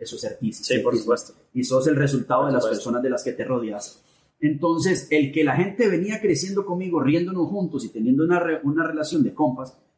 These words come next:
Speaker 1: a que de un pronto a otro, "Mae, ya no soy esto, ahora soy esto", "Mae, son toque, métamela más despacio, ¿me entiendes?
Speaker 2: <laughs>
Speaker 1: Invíteme a cenar", mae, como toda la vida, güey. Mae, así,
Speaker 2: Sí, sí,
Speaker 1: así
Speaker 2: sí.
Speaker 1: es esto, así es el mundo en general.
Speaker 2: Sí, claro.
Speaker 1: O sea, imagínate que mi esposa de un día para otro, o sea, de una mujer súper cariñosa,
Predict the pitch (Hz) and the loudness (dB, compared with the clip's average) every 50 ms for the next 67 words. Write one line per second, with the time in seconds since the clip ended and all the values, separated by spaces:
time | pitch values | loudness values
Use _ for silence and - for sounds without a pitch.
0 | _ - 131 131 135 165 147 147 147 170 190 - 185 208 208 202 196 214 214 214 | _ -4 -2 0 2 2 4 4 4 4 2 0 0 -2 -2 0 0 0 0 2
1 | 220 208 - - 123 131 160 170 147 127 127 131 139 160 156 135 165 170 185 175 | 2 0 0 0 2 4 4 4 2 0 0 2 2 2 2 2 2 2 2 2
2 | - - - 107 113 131 135 131 160 160 160 156 151 147 - - 113 123 156 147 | 2 0 -4 -4 -2 -2 0 2 4 4 4 2 0 -2 -4 -4 -2 0 0 0
3 | - - 123 127 127 127 135 139 - 165 92 101 - - 156 165 151 117 98 107 | -2 -4 -4 -4 -2 -2 -4 -4 -6 -8 -14 -14 -10 -8 -2 -2 -2 -2 -2 -4
4 | 127 - 160 139 - - 190 185 - - - - 285 165 131 185 202 135 135 - | -6 -6 -8 -4 -2 -2 -2 -2 -4 -8 -10 -4 -2 0 0 2 2 2 2 2
5 | - 151 139 - - 175 156 - - 170 139 - 175 117 117 139 - - 202 190 | 2 0 0 0 0 0 0 0 0 -2 -2 0 -2 0 0 -2 -2 0 -2 0
6 | 202 202 180 - 151 127 139 160 180 190 202 214 214 - - 147 143 139 135 131 | 0 -2 -2 0 0 2 2 2 2 2 0 -2 -2 -2 -2 -2 -2 -2 -4 -2
7 | 131 160 147 - 165 156 143 135 - - 120 107 104 - 269 330 - - 170 135 | 0 -2 -2 0 0 0 2 2 0 0 0 0 0 0 0 0 0 -2 -2 -2
8 | - 294 - - - - - 190 - - 147 180 190 - 135 - 180 202 202 254 | -2 -2 -2 -4 -4 -6 -6 -6 0 2 2 2 2 0 0 0 0 0 0 0
9 | 285 - - - - - 139 139 147 139 247 208 202 269 330 415 330 285 - 135 | 0 0 -2 -6 -8 -8 -4 -2 0 2 2 4 4 4 2 2 -2 -2 0 0
10 | - 113 107 - 123 - - 117 113 107 - - _ - 175 202 175 - 107 113 | 0 0 -2 -4 -4 -4 -2 -2 -2 -2 -2 -8 _ -4 0 0 2 2 0 0
11 | - - 175 151 196 196 165 151 139 - - 175 185 160 143 123 117 113 117 131 | -2 -2 -2 -2 0 2 2 2 2 0 0 0 0 2 2 0 0 0 2 2
12 | 151 151 - 214 - - 262 - - 123 110 - 143 151 120 123 131 143 135 127 | 2 2 2 2 2 2 0 -2 -4 -8 -6 -2 0 2 2 4 4 2 4 4
13 | 123 139 143 131 135 131 - - 147 - 139 135 123 110 120 143 139 139 | 4 2 2 2 0 -2 -4 -8 -10 -10 -8 -6 -2 0 0 0 2 0